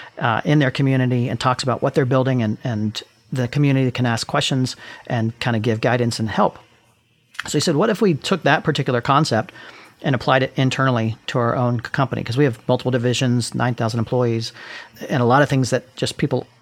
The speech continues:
don't know are, are going on within the organization. So he said, "We're gonna do this once a month. We're gonna call it Spark,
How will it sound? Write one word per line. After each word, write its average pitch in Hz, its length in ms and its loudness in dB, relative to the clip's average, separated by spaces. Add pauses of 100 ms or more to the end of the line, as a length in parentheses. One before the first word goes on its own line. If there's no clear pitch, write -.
(140)
don't 135 200 2
know 131 220 4
are, 113 220 0
are 117 100 0
going 120 220 2
on 143 260 4
within 110 200 0
the 117 60 -2
organization. 110 520 -2 (580)
So - 120 2
he - 20 6
said, 165 140 6
"We're 175 100 6
gonna 190 120 6
do 180 60 6
this 160 140 0
once 170 180 4
a 175 60 4
month. 147 380 2
We're 147 60 -6
gonna 143 140 0
call 135 200 2
it - 60 -6
Spark, - 460 2